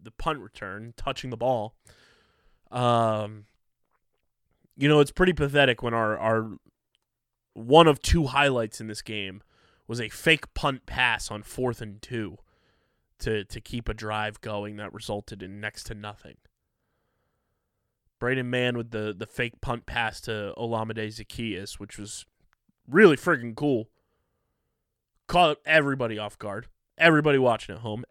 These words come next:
Everybody in that stadium. Everybody on the field. It was cool. It was cool to see the bag of tricks kinda opened up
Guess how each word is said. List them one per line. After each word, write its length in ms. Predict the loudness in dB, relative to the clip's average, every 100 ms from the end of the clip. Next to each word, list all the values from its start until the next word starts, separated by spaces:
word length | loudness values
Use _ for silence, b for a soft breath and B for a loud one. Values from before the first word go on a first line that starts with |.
| 4
Everybody 460 | 4 4 -2 -6
in 100 | -10
that 180 | -14 -16
stadium. 500 | -14 -12 -10 -10 -12 -4
Everybody 340 | 0 2 2
on 100 | 0
the 80 | -8
field. 420 | -18 -12 -12 -12 _ _ _ _ _
It 40 |
was 100 | -8
cool. 380 | 4 8 8 4
It 60 | -8
was 120 | -12
cool 220 | -4 -4
to 60 | -4
see 520 | -6 -8 -8 -10 -12
the 100 | -14
bag 280 | -6 -2 0
of 80 | -2
tricks 520 | -2 -2 -2 -6 -12
kinda 280 | -6 -4 0
opened 360 | -2 -2 0
up 220 | 2 2